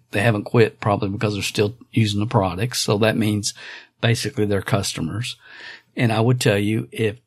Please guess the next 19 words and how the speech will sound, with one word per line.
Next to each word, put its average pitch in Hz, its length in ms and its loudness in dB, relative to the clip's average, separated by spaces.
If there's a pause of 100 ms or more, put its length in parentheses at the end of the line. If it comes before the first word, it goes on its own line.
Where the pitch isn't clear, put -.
(540)
if 107 360 -2 (140)
twenty-seven 120 580 4
people 113 600 2
joined 107 600 2
our 107 160 4
team, 113 320 2
our 110 160 0
culture, 110 680 -4 (500)
half 104 320 -2
of 120 100 4
'em 123 60 6
wouldn't 120 220 6
do 110 160 2
anything. 98 600 -4
Out 107 200 -4
of 104 80 -4
the 104 120 -4
other 113 240 2
thirteen, 120 920 0